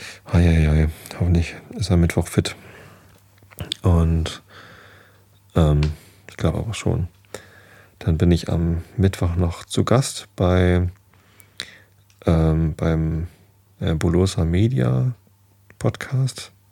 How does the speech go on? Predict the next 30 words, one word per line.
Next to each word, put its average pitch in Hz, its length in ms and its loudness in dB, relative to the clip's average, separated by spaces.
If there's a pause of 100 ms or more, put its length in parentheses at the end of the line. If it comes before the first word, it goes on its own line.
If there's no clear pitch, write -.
(340)
Le 85 180 2
Cast - 480 -2
heißt 123 240 0
der. 151 140 0 (1200)
Da, 107 360 -6 (120)
äh, 85 180 -4
könnt 101 200 -4
ihr 107 40 -4
mich 98 100 -6
da 101 120 0
noch 113 80 2
mal 110 100 4
hören. 113 260 4 (720)
Und 85 120 4
dann 95 140 6
werde 95 140 6
ich 95 100 0
am 98 80 4
Mittwoch - 460 0
auch 104 260 0
noch 110 180 2
die - 160 -2
erste 98 380 2
Episode 92 440 2
von 87 220 -2
meinem 85 280 2
Podcast - 600 -4
über 90 260 -2
agiles 87 360 -2
Produktmanagement 90 1000 -4